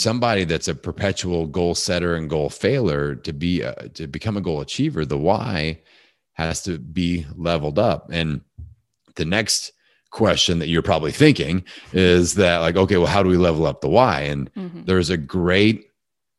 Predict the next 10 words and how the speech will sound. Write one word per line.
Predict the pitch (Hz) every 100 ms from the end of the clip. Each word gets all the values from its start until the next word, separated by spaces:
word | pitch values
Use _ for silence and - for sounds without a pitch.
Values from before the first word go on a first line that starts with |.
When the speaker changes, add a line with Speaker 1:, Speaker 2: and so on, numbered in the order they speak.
| _ _ -
Speaker 1:
technique | 104 90 87 80 71 - -
by, | 78 78 73 73 73
uh, | 62 71 69 69
an | 76 78
online | 80 80 76
coach. | 85 78 -
His | 76 69
name's | 71 64
Dean | 80 85 90
Graziosi. | 82 85 82 78 69 69 71 65 65